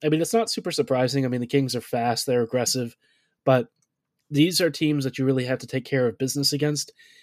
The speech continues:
And even though the Jets technically did that, uh, I, I think Winnipeg is not gonna be super happy with how they arrived at the point. So, um,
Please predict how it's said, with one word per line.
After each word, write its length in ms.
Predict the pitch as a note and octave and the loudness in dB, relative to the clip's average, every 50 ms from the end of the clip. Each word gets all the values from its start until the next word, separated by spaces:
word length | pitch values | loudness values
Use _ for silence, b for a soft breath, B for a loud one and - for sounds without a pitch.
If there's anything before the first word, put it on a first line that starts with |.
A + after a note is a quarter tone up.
| b b b | b b b
And 160 | C3 C3 B2+ | -2 -2 -2
even 340 | A2+ - E3 F#3 F#3+ G#3 G3+ | -2 0 2 4 4 4 4
though 160 | G3 F#3+ F3+ | 2 0 0
the 120 | E3 D#3+ D3 | 0 0 2
Jets 360 | D3 D#3 D#3 D3 - - - | 4 4 2 2 0 -2 -4
technically 480 | - - D#3 D3 - D3 C#3 C#3+ C#3 | -2 -2 -2 -2 -2 -4 -2 0 0
did 200 | C3+ C3 B2+ A#2 | 0 0 -2 -2
that, 260 | A2+ G#2+ G#2+ G#2 - - b b b b b b b b b - | -2 -4 -4 -6 -10 -14 b b b b b b b b b -4
uh, 320 | B2 A#2+ A#2 A2+ A#2 - - | -2 0 0 -2 -4 -6 -4
I, 180 | C#3+ C#3 C3+ | -2 0 0
I 60 | C3+ C3+ | 2 4
think 200 | - D3 C#3+ C3 | 4 4 4 4
Winnipeg 440 | C3+ C#3 C#3 C3 - C3 B2+ A#2+ | 4 2 2 2 2 2 0 0
is 200 | A#2+ A2 - - | 0 -4 -2 -2
not 180 | C#3 C3+ C3 - | 0 0 0 2
gonna 160 | - C#3+ B2+ | 0 0 0
be 120 | A#2+ B2 A#2 | 0 -2 -4
super 340 | - - D3+ C#3 - B2+ | -4 -4 -6 -4 -4 -4
happy 460 | - - C3 A#2+ A#2 - A#2 A#2 A#2 b b b b b b b b - | -4 -2 -2 -4 -4 -4 -4 -6 -6 b b b b b b b b 0
with 220 | B2+ B2+ A2+ - | 2 2 2 2
how 200 | - - D3 C#3+ | 2 4 6 6
they 160 | C3 C3+ B2+ B2 | 6 4 2 2
arrived 380 | A#2+ A#2 A#2+ A#2+ A#2+ A2+ - | 2 2 2 2 0 0 -2
at 80 | A#2+ - | -6 -8
the 80 | A2+ | -10
point. 320 | - - G#2+ F#2+ G2+ - - | -14 -14 -14 -16 -12 -6 -4
So, 400 | - - C3 B2 A#2+ A#2 A2+ b b b b b b b b b b | -2 0 2 2 2 2 0 b b b b b b b b b b
um, 420 | B2+ B2 A#2+ A#2 A#2 A#2 A#2 - | -2 0 0 0 -2 -4 -6 -10